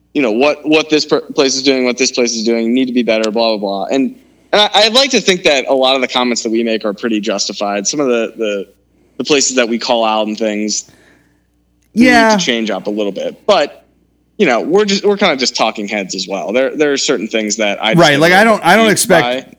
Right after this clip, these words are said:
Speaker 2: I don't expect Grist House to, to message us and be like, "You guys are fucking assholes," because
Speaker 1: Yeah,
Speaker 2: everybody
Speaker 1: they, 'cause they
Speaker 2: loves
Speaker 1: don't
Speaker 2: us.
Speaker 1: really
Speaker 2: Like,
Speaker 1: care. Yeah, and, and, like, and that, that's the other thing is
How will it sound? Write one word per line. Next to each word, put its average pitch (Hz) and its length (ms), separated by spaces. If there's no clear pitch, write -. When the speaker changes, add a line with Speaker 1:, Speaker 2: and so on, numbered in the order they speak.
Speaker 2:
I 165 80
don't 196 140
expect 156 320
Grist 135 260
House 117 280
to, 117 280
to 123 160
message 120 360
us 117 200
and 120 80
be 120 80
like, 117 160
"You 143 240
guys 151 200
are 123 60
fucking 117 300
assholes," 110 640
because 131 420
Speaker 1:
Yeah, 151 140
Speaker 2:
everybody 139 320
Speaker 1:
they, 113 60
'cause 131 140
they 113 40
Speaker 2:
loves 110 60
Speaker 1:
don't 107 120
Speaker 2:
us. 110 140
Speaker 1:
really 113 140
Speaker 2:
Like, 117 80
Speaker 1:
care. 87 220
Yeah, 95 200
and, 180 160
and, 214 160
like, 220 260
and 214 140
that, 233 160
that's 226 240
the 175 80
other 175 140
thing 127 180
is 120 320